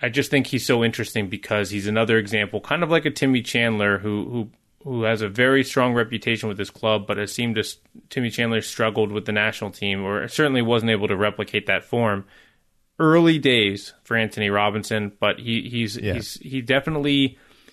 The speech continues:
Speaker 1: he could throw this whole thing for a loop if he, if he starts to translate that club form into national team form. He, he becomes an answer at left back, right? And then that,
Speaker 2: Yeah,
Speaker 1: that
Speaker 2: lot,
Speaker 1: changes
Speaker 2: lot
Speaker 1: the
Speaker 2: less
Speaker 1: dynamics.
Speaker 2: erratic. Yeah,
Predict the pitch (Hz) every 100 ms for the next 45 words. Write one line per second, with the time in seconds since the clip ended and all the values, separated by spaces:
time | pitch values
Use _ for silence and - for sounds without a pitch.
0 | _ 135 156 120 143 160 170 170 170 165
1 | 175 180 151 139 135 185 - 117 - 127
2 | 135 123 - 131 - - 127 131 - -
3 | 127 - 127 139 117 117 117 - 107 -
4 | - 123 110 - 127 127 113 107 - -
5 | _ - - _ - 123 117 120 113 131
6 | 147 123 104 117 107 - 107 107 104 101
7 | 104 _ _ _ _ - 120 113 - 120
8 | 113 - 123 117 110 139 202 - 87 -
9 | 87 - - - - 101 131 - 110 113
10 | 113 110 131 110 - 113 117 120 127 120
11 | 117 120 104 104 117 104 104 - - _
12 | _ _ - - - 104 101